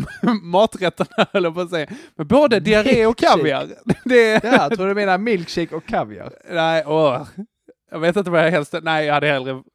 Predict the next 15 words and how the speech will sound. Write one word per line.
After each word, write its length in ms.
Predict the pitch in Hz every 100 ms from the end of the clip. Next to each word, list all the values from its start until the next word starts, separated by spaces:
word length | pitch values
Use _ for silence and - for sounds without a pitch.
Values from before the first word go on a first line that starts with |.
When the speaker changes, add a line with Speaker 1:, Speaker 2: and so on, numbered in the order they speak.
| _ _ _ _ 175 165 -
Speaker 1:
kaviar 440 | 165 160 143 131
milkshake 560 | 131 123 - - 131 143
är 20 |
fan 380 | - 151 135 131
ingen 260 | 135 127
hell-, 540 | 131 139 120 123 123 135
hit 340 | 143 131 139 -
det 160 | 139 123
heller, 360 | 143 117 123
alltså. 500 | 139 139 - 151 220 - _ _ _ _ _ _ _ _ _ _
Speaker 2:
Eh, 560 | - 98 50 50 50 -
nej, 320 | - 123 110 -
kanske 280 | 123 -
inte. 320 | 131 - - - _
Nej, 240 | 156 165